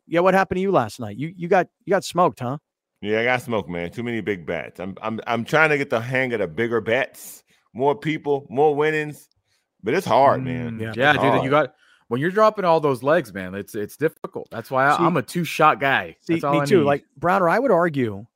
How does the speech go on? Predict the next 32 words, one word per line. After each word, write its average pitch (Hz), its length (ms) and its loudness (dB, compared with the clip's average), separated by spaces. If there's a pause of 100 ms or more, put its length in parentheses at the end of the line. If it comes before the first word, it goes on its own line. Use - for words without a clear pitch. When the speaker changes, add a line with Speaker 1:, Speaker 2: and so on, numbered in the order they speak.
(300)
Speaker 1:
that 143 160 -2
you 165 120 -6
should 170 200 -10
keep - 220 -6
it 139 80 -6
simple. 127 420 -4
In 143 80 -4
other 185 180 2
words, 147 280 2 (260)
like, 165 120 -4
when 185 120 -6
I 233 100 0
bet 190 240 0
horses - 560 -10 (420)
at 131 140 -8
Del 143 200 2
Mar, 107 300 -8 (580)
I 175 120 4
will 220 160 4
bet 160 300 0 (240)
win, 139 240 -6
play, 135 220 -2
show. 110 380 -10 (180)
I'll 127 180 -10
pick 214 180 0
a 220 80 2
horse 196 240 0
I 185 80 2
like, 185 280 0 (320)
win, 143 300 0
play, 139 220 -4
show. 104 300 -12